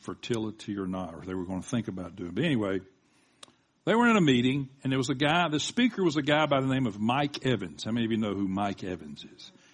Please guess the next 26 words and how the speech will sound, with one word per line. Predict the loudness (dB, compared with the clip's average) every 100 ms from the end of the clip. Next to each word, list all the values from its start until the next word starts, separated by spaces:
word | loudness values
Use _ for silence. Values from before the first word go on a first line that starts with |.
| _ _
He's | -2 0
the, | 0 -2
kind | 0 0
of | 2
the |
leader | 4 4 4 4 2
of | 2
the | -2
Jews | -2 0 0 -2
for | -6
Jesus | -6 -4 -4 -4 -8 -10
movement. | -8 -10 -12 -20 _ _ _ _ _ _ _ -20 -20 _ -6
And | 0
he | 2
was, | 4 4 4
this | 2 0
is | -4 -6 -8 -12 -12 -8 0
over | 2 2
forty | 0 0 2
years | 0 0 -2
ago | -10 -16 -20 _ _ -20 -20 _
that | -6
this | -4 -2
took | -4 -8
place. | -10 -10 -12 -18 -20 _ _ _ _ _ _ _ _ _
And | 0 0 -2